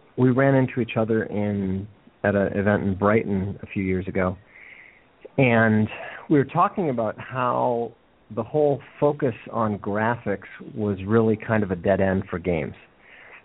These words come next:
And it was a little bit ironic because obviously, because of my involvement in, you know, pushing three D early on, you know, we were very in, we were partly responsible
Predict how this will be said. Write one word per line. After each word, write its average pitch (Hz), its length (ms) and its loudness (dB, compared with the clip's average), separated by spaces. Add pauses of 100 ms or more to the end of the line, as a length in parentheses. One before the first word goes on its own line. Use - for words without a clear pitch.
(140)
And 135 80 6
it 120 100 4
was 123 80 2
a 127 40 2
little 185 160 4
bit 147 120 0
ironic 120 600 0
because 107 240 -10
obviously, 110 680 -4 (480)
because 113 280 -2
of 110 80 0
my 104 240 2 (120)
involvement 101 720 -2
in, 98 460 -2 (420)
you - 180 -6
know, 95 40 -2 (100)
pushing 110 380 0
three 101 140 0
D 156 180 4
early 101 340 0
on, 92 320 -2 (540)
you 131 80 4
know, 92 80 2
we 123 160 4
were 117 160 2
very 104 260 2
in, 98 180 -4 (160)
we 135 120 0
were 110 140 -2 (300)
partly 98 280 -2
responsible 101 680 -2